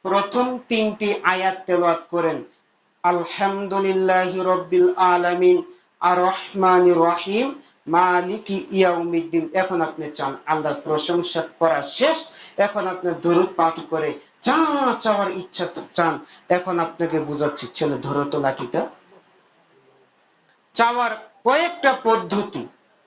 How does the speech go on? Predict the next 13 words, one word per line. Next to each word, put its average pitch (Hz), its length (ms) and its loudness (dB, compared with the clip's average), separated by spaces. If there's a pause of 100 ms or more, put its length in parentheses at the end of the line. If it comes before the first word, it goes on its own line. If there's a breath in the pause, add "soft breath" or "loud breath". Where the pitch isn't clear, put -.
(120)
তার 208 140 2 (180)
একটি 254 420 2
হলো 226 240 4 (100)
আপনার 240 440 2 (140)
এখন 254 420 0
প্রয়োজন। 180 760 2
কখন 208 320 0
প্রয়োজন? 208 640 0 (480 loud breath)
এখন। 202 400 -2 (340 soft breath)
তখন 220 300 0
আপনি 214 260 -2
কিভাবে 190 480 0
চাবেন? 175 320 0